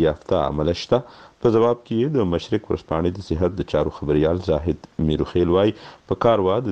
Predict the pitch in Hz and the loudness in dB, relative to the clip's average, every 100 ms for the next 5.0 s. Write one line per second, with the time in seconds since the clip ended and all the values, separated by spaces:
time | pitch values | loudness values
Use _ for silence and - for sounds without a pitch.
0 | 92 90 82 78 82 82 78 - 85 98 | 0 0 0 0 0 -2 -2 -2 -2 0
1 | 117 82 73 - - 131 85 73 - - | 2 2 0 -4 -4 -2 0 -2 -2 -4
2 | - 78 - 80 76 76 90 - 101 92 | -2 -4 -2 2 4 4 2 0 -2 0
3 | 90 90 - 113 117 113 104 - 80 78 | 0 -2 -4 -2 0 0 -4 -4 -4 -2
4 | 78 80 78 85 85 76 78 92 101 | -2 -2 0 2 2 0 0 2 0